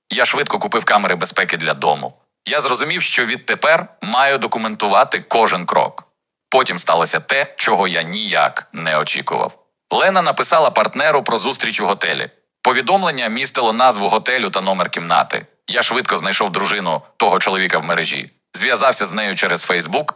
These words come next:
і розповів усе, включно з їхнім поточним місцезнаходженням. Вона подякувала мені і швидко поклала слухавку.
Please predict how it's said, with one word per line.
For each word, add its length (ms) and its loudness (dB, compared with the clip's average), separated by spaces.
і 100 -2
розповів 460 -2
усе, 380 -2
включно 480 -4
з 100 -8
їхнім 320 -6
поточним 600 -4
місцезнаходженням. 1080 -4
Вона 180 2
подякувала 480 0
мені 340 -6
і 380 -8
швидко 540 -2
поклала 400 2
слухавку. 580 -6